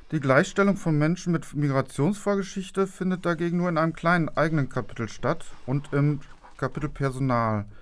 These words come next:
Warum zieht sich dieses Thema nicht genauso als Leitfaden durch den Koalitionsvertrag?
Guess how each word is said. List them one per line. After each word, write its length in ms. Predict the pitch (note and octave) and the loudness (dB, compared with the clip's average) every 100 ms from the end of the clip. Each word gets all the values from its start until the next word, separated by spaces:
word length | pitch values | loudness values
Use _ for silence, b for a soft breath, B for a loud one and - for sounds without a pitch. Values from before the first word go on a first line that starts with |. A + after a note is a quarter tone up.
| b - | b -6
Warum 260 | B2+ C#3+ D3+ | -2 0 0
zieht 280 | - E3+ E3 | -2 -4 -2
sich 180 | D#3+ | -6
dieses 360 | - D3 G#3 G#3 | -2 -2 0 -2
Thema 260 | F#3 E3+ E3+ | 0 2 2
nicht 220 | D3 - | 0 -2
genauso 460 | D#3 C#3+ C#3+ A#2 F#2 - | 2 4 4 2 -4 -4
als 200 | B2 - | -4 0
Leitfaden 440 | A2+ A2 - G#2+ | 0 0 -2 -2
durch 140 | G#2+ G#2 | -2 -6
den 100 | G2 | -6
Koalitionsvertrag? 920 | G#2+ G2 - G#2 G2+ - G2+ - | -6 -6 -6 -8 -8 -8 -10 -10